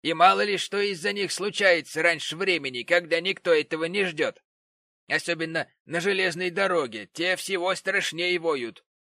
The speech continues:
Я слыхала про одного молодого человека, кондуктора на железной дороге, всего три года, как она открыта, миссис Гаррис хорошо его знает. Он ей даже родней приходится по сестре,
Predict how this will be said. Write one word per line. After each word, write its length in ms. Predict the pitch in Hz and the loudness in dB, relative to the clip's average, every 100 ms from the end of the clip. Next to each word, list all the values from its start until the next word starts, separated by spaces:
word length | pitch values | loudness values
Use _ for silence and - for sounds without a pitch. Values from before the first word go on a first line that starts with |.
| _ _ _ | _ _ _
Я 180 | - 143 | -4 -2
слыхала 480 | 147 165 160 170 160 | 0 -2 4 4 4
про 220 | 147 143 | 0 0
одного 360 | 147 151 156 151 | 0 -2 -2 -2
молодого 480 | 139 147 151 147 135 | -2 -4 -2 -4 -4
человека, 720 | - 131 135 202 180 113 - _ _ | -6 -4 0 2 0 -4 -8 _ _
кондуктора 640 | - 165 165 156 - 120 120 | -4 -2 -2 -6 -6 -8 -6
на 140 | 139 | -6
железной 440 | 160 160 139 135 | -2 0 0 -2
дороге, 460 | 127 160 156 123 107 | -2 -2 0 -4 -8
всего 320 | - 175 180 | -6 -2 0
три 240 | 175 175 190 | 0 0 -2
года, 320 | 170 135 113 | 0 -2 -4
как 220 | 127 123 | -6 -2
она 220 | 139 131 | 0 2
открыта, 460 | 156 - 156 120 117 | 0 0 -4 -4 -8
миссис 400 | 117 123 139 110 | -10 -10 -10 -4
Гаррис 320 | 139 127 120 | 0 0 -2
хорошо 380 | 143 156 151 131 | -2 -2 -2 -4
его 220 | 113 135 | -4 -6
знает. 420 | 131 131 101 90 _ _ _ | -2 0 0 -4 _ _ _
Он 200 | 139 180 | -2 0
ей 200 | 175 175 | 0 -2
даже 360 | 170 165 160 143 _ | 0 0 0 -4 _
родней 420 | 139 202 160 131 | -2 -2 -2 -6
приходится 580 | 151 165 147 113 - - | -6 -6 -4 -6 -10 -8
по 140 | 131 | -6
сестре, 540 | - 160 - 131 110 | -4 -6 -4 -2 -2